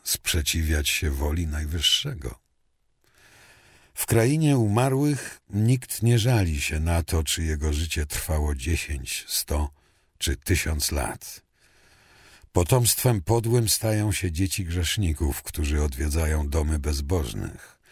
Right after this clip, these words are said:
Rozpadnie się dziedzictwo synów grzesznika, a ich potomstwu będzie towarzyszyć hańba. Bezbożnego ojca oskarżą synowie, bo przez niego zostali pohańbieni.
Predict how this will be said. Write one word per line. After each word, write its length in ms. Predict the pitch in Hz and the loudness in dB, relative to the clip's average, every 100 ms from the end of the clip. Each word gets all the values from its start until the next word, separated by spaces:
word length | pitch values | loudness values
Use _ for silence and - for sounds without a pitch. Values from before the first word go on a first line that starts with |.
| - - - | -20 -20 -4
Rozpadnie 680 | 90 85 - 92 71 71 69 | 0 2 2 0 0 -2 -4
się 220 | - 69 | -4 -4
dziedzictwo 580 | 67 73 73 - - 69 | -2 -2 -2 -4 -4 -4
synów 420 | - 76 73 65 | -2 0 -2 -4
grzesznika, 760 | 65 64 - 78 78 - 60 - - - - | -6 -4 -2 -2 -2 -2 -4 -8 -14 -16 -2
a 200 | 82 80 | 2 4
ich 240 | 87 - | 2 0
potomstwu 760 | - 87 98 98 92 - - 107 | 0 0 0 0 0 -4 -6 -6
będzie 420 | 82 85 76 76 | -2 -2 0 -2
towarzyszyć 720 | - 76 69 65 64 - - | -2 -2 -2 -4 -8 -8 -8
hańba. 640 | - 90 87 76 53 - - _ _ _ _ _ _ _ - - _ _ - | -6 -2 0 -2 -4 -8 -14 _ _ _ _ _ _ _ -20 -20 _ _ -2
Bezbożnego 800 | 85 95 87 98 92 113 104 95 | 2 2 2 2 2 2 2 2
ojca 380 | 113 107 120 | 0 2 2
oskarżą 640 | 113 107 - 110 104 98 98 | 2 0 0 0 2 0 0
synowie, 600 | - 101 101 107 101 101 | 0 0 0 0 0 0
bo 160 | 90 | -2
przez 360 | 98 - 92 80 | -2 0 0 0
niego 340 | 87 98 90 | 0 0 0
zostali 520 | 85 85 - 90 82 78 | 0 -2 0 -2 -2 -2
pohańbieni. 840 | 85 82 87 85 101 82 52 - | -4 -2 -2 -2 0 -2 -4 -10